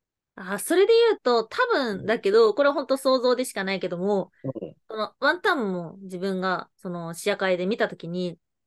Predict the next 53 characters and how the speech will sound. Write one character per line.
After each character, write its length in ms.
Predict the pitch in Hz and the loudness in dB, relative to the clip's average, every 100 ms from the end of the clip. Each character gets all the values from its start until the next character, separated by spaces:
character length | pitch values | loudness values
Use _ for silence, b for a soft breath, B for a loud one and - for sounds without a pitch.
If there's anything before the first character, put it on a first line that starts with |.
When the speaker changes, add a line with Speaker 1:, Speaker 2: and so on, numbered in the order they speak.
| _ | _
Speaker 1:
や 120 | - | 2
っ 40 | 247 | 4
ぱ、 240 | 180 - | 2 -2
Speaker 2:
う 40 | _ | _
ん。 40 | _ | _
Speaker 1:
浮 100 | 269 | -2
か 140 | 285 392 | 2 4
れ 80 | |
モ 180 | 415 415 | 4 2
ー 20 | |
ド 100 | 302 | 0
だ 100 | 190 | -4
っ 60 | 190 | -6
た 80 | 170 | -8
ん 40 | |
で 60 | 151 | -14
す 120 | - | -16
よ。 120 | 139 _ - | -18 _ -6
「あ、 140 | 185 | -4
つ 100 | - | 0
い 20 | 277 | 6
に 40 | 240 226 | 6 6
で 80 | |
き 80 | 294 | 8
た 100 | 247 | 8
ぞ。 80 | - | 8
Speaker 2:
あ、 20 | |
そ 40 | - | 4
う 20 | |
だ 80 | 240 | 0
ね。 80 | - | 2
う 120 | 160 | 6
ん 140 | 160 120 | 8 8
う 60 | |
ん 160 | 147 123 131 135 | 6 8 6 6
う 20 | |
ん。 60 | 330 | 6
Speaker 1:
あ、 80 | 403 | 4
つ 140 | 453 | 4
い 40 | |
に 40 | 403 | 6
で 100 | 381 | 4
き 60 | |
た 120 | - 277 | 4 0
ぞ。 100 | 247 | 2
つ 140 | 415 | 4
い 60 | 381 | 4
に 100 | 277 | 2
見 100 | 269 | 2
れ 80 | 294 | 2
る 100 | 262 | 0
ぞ」 120 | |
っ 40 | 190 | -6